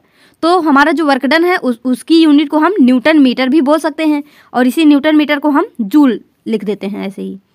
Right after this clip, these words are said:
तो अगर जूल ना देके वहाँ पे न्यूटन मी-, न्यूटन मीटर दे दे तो आप कंफ्यूज मत होना, वही जूल को ही हम न्यूटन मीटर बोलते हैं। तो अब देखिए फ्रेंड्स, यहाँ पे आता हमारा पॉजिटिव वर्क, नेगेटिव वर्क, ज़ीरो वर्क, ये कब कब कैसे कैसे होता है। तो चलिए यहाँ पे डिस्कस करते हैं।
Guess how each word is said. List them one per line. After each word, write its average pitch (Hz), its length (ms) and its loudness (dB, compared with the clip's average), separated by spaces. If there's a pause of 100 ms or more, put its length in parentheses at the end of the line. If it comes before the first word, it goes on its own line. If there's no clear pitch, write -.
(420)
तो 262 60 -2
अगर 269 260 2
जूल 320 240 2
ना 311 140 4
देके 320 200 -4
वहाँ 302 200 2
पे 330 80 -2
न्यूटन 277 380 2
मी-, 285 220 0
न्यूटन 240 520 -2
मीटर 240 260 0
दे 220 120 -2
दे 269 120 -2
तो 302 100 -2
आप 311 160 2
कंफ्यूज 294 320 0
मत 339 160 -2
होना, 226 220 -4 (360)
वही 285 220 2
जूल 294 280 2
को 339 120 0
ही 262 160 2
हम 285 100 0
न्यूटन 254 340 0
मीटर 269 240 -4 (100)
बोलते 220 300 -4
हैं। 196 220 -14 (1300)
तो 320 40 0
अब 339 160 0
देखिए 370 240 -2
फ्रेंड्स, 349 280 -2
यहाँ 294 240 0
पे 339 80 -2
आता 320 180 2
हमारा 311 340 2 (480)
पॉजिटिव 269 480 2
वर्क, 359 220 0 (140)
नेगेटिव 262 500 0
वर्क, 349 160 0 (100)
ज़ीरो 254 320 2
वर्क, 180 180 -8 (540)
ये 320 180 0
कब 349 180 0
कब 339 220 0
कैसे 285 240 -2
कैसे 226 220 -6
होता 196 220 -8
है। 214 120 -10
तो 294 160 -2
चलिए 302 240 0
यहाँ 311 180 2
पे 320 100 -4
डिस्कस 262 300 -6
करते 185 260 -12
हैं। 202 200 -12